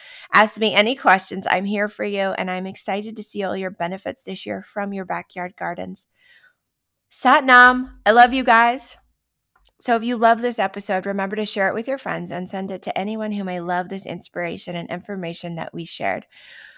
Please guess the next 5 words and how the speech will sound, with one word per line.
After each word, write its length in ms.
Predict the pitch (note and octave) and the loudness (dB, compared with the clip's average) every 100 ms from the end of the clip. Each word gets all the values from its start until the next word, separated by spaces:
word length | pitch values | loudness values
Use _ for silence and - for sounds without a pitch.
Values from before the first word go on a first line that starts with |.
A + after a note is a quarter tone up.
| _ _ _ _ _ _ _ _ _ _ - | _ _ _ _ _ _ _ _ _ _ -12
To 140 | - | -6
get 240 | G#3+ A3+ A#3+ | 4 6 6
our 160 | G#3 G#3 | 6 4
newest 680 | G#3 G3+ G#3+ A#3 B3 - - | 2 0 2 2 0 -4 -4
book, 480 | G#3+ G3+ G3 - | 2 2 2 -6